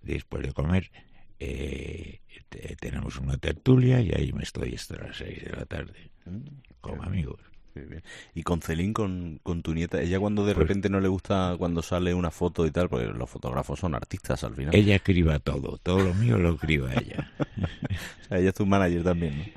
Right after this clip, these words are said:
Speaker 1: Sí, también, también.
Speaker 2: Está bien. Oye,
Speaker 1: Y, y
Speaker 2: y
Speaker 1: mi, y mi nieta, además, es una persona, te digo que la dotó Dios de todos los dones. Belleza, habla siete idiomas.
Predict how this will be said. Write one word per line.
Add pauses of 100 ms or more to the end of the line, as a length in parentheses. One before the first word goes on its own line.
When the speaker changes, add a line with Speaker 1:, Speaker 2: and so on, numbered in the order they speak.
(140)
Speaker 1:
Sí,
también,
también. (220)
Speaker 2:
Está
bien.
Oye,
Speaker 1:
Y, (160)
y
Speaker 2:
y
Speaker 1:
mi,
y
mi
nieta,
además,
es
una
persona, (680)
te
digo
que
la
dotó
Dios
de
todos
los
dones. (100)
Belleza,
habla
siete
idiomas.